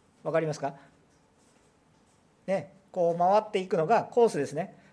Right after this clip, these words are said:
ところがパウロはどうしたか。パウロとバルナバはどうしたかって、いいですか？迫害、迫害があったところに、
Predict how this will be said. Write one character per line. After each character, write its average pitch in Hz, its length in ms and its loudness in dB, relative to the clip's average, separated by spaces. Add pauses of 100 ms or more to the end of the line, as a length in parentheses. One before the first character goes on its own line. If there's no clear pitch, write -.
と 254 120 2
こ 320 120 2
ろ 330 120 2
が 269 140 4
パ 294 200 2
ウ 277 80 6
ロ 226 80 4
は 190 120 6
ど 247 220 4
う 233 40 2
し - 100 -6
た 160 120 0
か。 220 160 4
パ 247 420 2
ウ 240 60 4
ロ 226 60 0
と 180 120 -2
バ 156 160 2
ル 190 60 -4
ナ 180 100 0
バ 180 100 4
は 175 60 4
ど 226 120 4
う 208 60 0
し - 40 -8
た 151 100 -2
か 151 80 -4
っ 151 40 -8
て、 - 60 -18
い - 40 -20 (180)
い 180 40 -10
で 175 60 -6
す - 80 -14
か？ 180 120 -4 (280)
迫 151 240 -2
害、 202 260 4
迫 185 360 -4
害 185 280 4 (720)
が 170 80 -2
あ 190 40 4
っ - 20 -14
た 190 100 0
と 156 100 -2
こ 160 100 0
ろ 165 120 4
に、 233 360 -2